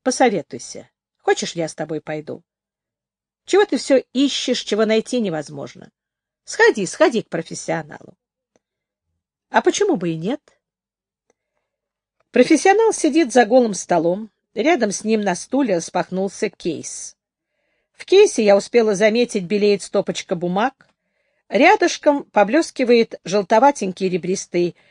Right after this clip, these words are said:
термосик, а на полиэтиленовом пакете лежат два бутерброда с сыром и колбасой.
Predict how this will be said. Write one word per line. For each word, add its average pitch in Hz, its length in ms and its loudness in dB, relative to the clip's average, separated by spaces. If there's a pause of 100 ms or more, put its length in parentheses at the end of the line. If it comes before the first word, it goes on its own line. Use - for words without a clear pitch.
(320)
термосик, 277 880 2 (480)
а 226 120 6
на 233 240 2
полиэтиленовом 247 960 2
пакете 262 480 0
лежат 262 320 4
два 262 180 4
бутерброда 170 680 -2
с - 40 -10
сыром 349 380 0
и 202 40 -6
колбасой. - 760 -8